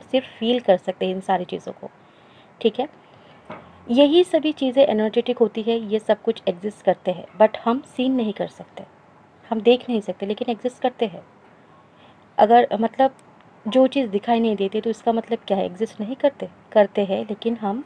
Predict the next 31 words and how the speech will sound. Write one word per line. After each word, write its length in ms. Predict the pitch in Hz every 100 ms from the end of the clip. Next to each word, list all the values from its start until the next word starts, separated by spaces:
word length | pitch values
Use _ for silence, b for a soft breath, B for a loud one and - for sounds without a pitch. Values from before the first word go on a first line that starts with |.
| -
उसे 200 | 208 226 226
feel 300 | - 240 233
करते 300 | 175 - 202
हैं, 140 | 247 208
देख 240 | 214 214
नहीं 140 | 202
पाते 280 | 190 - -
हैं। 180 | 175 - b b b -
कुछ 160 | 247 233
ऐसी 200 | 202 226
चीज़ें 320 | - 202 233
होती 300 | 202 196 240
हैं, 140 | 240
बहुत 220 | 202 180
सारी 180 | - 185
चीज़ें 240 | 185 185 185
universe 440 | 180 180 175 - 196
में। 60 | - B B B B B -
तो 60 |
twin 280 | 277 285 277
films 320 | 277 330 339 -
के 120 | 330
जो 120 | 330
अपनी 300 | - - 285
mission 400 | 240 208 254 254
find 300 | 254 202 190
करने 260 | 196 208 202
की 120 | 220
ज़रूरत 500 | 202 175 180 190 -
होती 220 | 180 190 190
है, 180 | 170